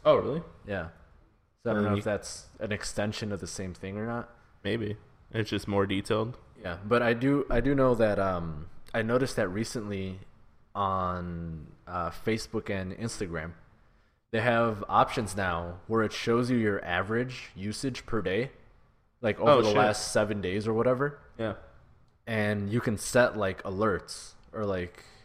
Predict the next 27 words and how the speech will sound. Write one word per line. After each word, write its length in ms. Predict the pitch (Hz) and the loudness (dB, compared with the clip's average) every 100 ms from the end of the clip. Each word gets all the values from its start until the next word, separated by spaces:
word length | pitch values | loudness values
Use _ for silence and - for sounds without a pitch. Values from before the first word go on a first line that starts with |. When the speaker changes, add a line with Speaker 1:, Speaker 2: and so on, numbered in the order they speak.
| - _ _ - | -20 _ _ 2
Speaker 2:
yeah, 220 | 175 85 - 101 | 2 2 -4 -10
just 180 | 101 110 | -6 -6
alerts 420 | - 107 110 110 104 | -4 2 2 2 -2
or 60 | |
messages 580 | 101 110 107 95 95 90 | -4 -2 -4 -4 -4 -4
where 420 | 98 95 92 90 - - - _ _ _ _ _ - | -2 -2 -2 -4 -10 -20 -20 _ _ _ _ _ -8
you 80 | |
could 120 | 113 - | -6 -2
set 180 | 113 | 0
it 100 | 104 - | 0 -2
to, 120 | 101 | -2
like, 160 | 98 | -2
"All 100 | 104 | 2
right, 200 | 110 101 | 4 2
if 180 | 98 104 | 0 2
I 80 | 113 | 2
spend 320 | 107 - 113 | 2 0 0
more 260 | 107 107 120 | 2 4 4
than 120 | 113 | 4
thirty 240 | 107 113 104 | 2 2 2
minutes, 380 | 107 101 92 | -2 -2 -4
I 80 | 101 | -4
want 320 | 95 101 98 | -2 -4 -6
you 80 | 104 | -8
to 80 | 92 | -8
tell 260 | - 113 107 | -4 -2 -2
me." 300 | 95 82 | -4 -8